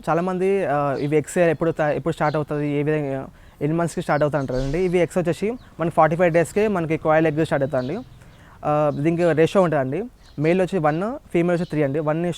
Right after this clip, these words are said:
to త్రీ రేషియో అండి. ఒక మేల్ ఉంటే మూడు ఫీమేల్ ఉంటే సరిపోద్దండి. ఆటోమేటిక్గా మనకి డైలీ వస్తాయండి ఎగ్స్. ఆ, ఫార్టీ ఫైవ్ డేస్కి ఎగ్ స్టార్ట్ అవుతుంది. సంవత్సరానికి టూ ఫార్టీ ఎగ్స్ పెడతాయండి. ఆ, సంవత్సరం తర్వాత ఆటోమేటిక్గా ఎగ్స్, ఎగ్స్ అనేవి కొంచెం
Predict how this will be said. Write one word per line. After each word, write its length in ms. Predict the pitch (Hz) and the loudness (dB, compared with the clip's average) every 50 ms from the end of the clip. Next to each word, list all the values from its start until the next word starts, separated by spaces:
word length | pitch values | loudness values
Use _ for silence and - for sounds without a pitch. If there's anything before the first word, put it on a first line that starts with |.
| - 196 | -4 -6
to 140 | 190 - | -6 -4
త్రీ 160 | - 156 160 165 | -2 0 2 2
రేషియో 240 | 156 - - 165 | 2 2 2 0
అండి. 240 | 147 131 127 147 214 262 - _ - - - - - - | 0 0 -2 -6 -8 -10 -12 _ -20 -20 -20 -16 -10 -6
ఒక 120 | 151 - | -2 0
మేల్ 260 | 165 160 165 175 180 185 | 2 2 4 4 2 2
ఉంటే 260 | 180 170 - 202 202 | 0 -2 -4 -4 -4
మూడు 240 | 185 175 170 160 156 | -2 -2 -2 -2 -2
ఫీమేల్ 340 | - 165 160 156 160 160 | -2 -2 -2 0 0 -2
ఉంటే 160 | 156 151 165 147 | -2 -2 -4 -4
సరిపోద్దండి. 520 | 151 120 - - - 127 123 131 175 240 254 - - - - - - 151 | -4 -2 -4 -2 -2 -4 -4 -6 -6 -8 -10 -12 -20 -20 -20 -12 -8 -6
ఆటోమేటిక్గా 420 | 139 160 160 165 160 165 170 175 | -4 -2 -2 -2 -2 -2 -2 -2
మనకి 320 | 170 165 160 170 175 165 | -2 -2 -2 -2 -2 -2
డైలీ 280 | 147 139 165 180 190 196 | 0 0 2 2 2 2
వస్తాయండి 340 | 190 160 - 170 147 139 131 | 2 0 0 -2 -4 -4 -4
ఎగ్స్. 240 | - - 160 214 254 - - - - - - - - - - - - - | -6 -8 -10 -10 -12 -14 -20 -20 -20 -20 -20 -20 -20 -20 -20 -20 -10 -4
ఆ, 220 | - 160 165 160 160 | -2 0 2 0 0
ఫార్టీ 320 | - 170 165 165 196 196 | 2 2 2 2 2 0
ఫైవ్ 200 | 170 196 190 180 | 2 2 2 4
డేస్కి 300 | 180 185 170 - - 233 | 2 0 0 -2 -4 -4
ఎగ్ 220 | 247 - - 170 | -4 -4 -4 -6
స్టార్ట్ 220 | - - 190 175 160 | -4 2 2 4 4
అవుతుంది. 280 | 151 - 135 147 196 269 285 - - - - - - | 4 2 0 -2 -2 -4 -6 -12 -20 -20 -8 0 2
సంవత్సరానికి 580 | 165 175 196 185 - 208 196 196 185 - 220 | 4 4 4 2 0 -2 -2 -2 -2 -4 -4
టూ 160 | 190 - 202 | -2 -2 -2
ఫార్టీ 260 | 175 - 185 170 156 175 | 0 0 0 0 0 -2
ఎగ్స్ 180 | 160 - - | -2 0 0
పెడతాయండి. 460 | 180 156 - 151 139 127 127 151 214 247 - _ - - - - - | 0 0 0 -2 -4 -4 -2 -4 -4 -6 -8 _ -20 -20 -20 -10 -4
ఆ, 160 | 156 160 160 147 - | -2 0 0 0 0
సంవత్సరం 200 | 165 170 180 190 | 0 0 0 0
తర్వాత 440 | - 170 160 175 196 202 190 - 180 | 2 2 2 4 4 4 4 4 4
ఆటోమేటిక్గా 520 | 170 165 185 180 180 180 165 170 185 196 | 2 2 2 0 -2 -2 -2 -2 0 0
ఎగ్స్, 220 | 175 170 - - | -2 -2 -4 -4
ఎగ్స్ 200 | - 165 - - | -4 -4 -4 -2
అనేవి 160 | 180 185 208 202 | -4 -2 -2 -2
కొంచెం 380 | - 180 165 - 180 165 165 | -2 -2 0 0 0 -2 -2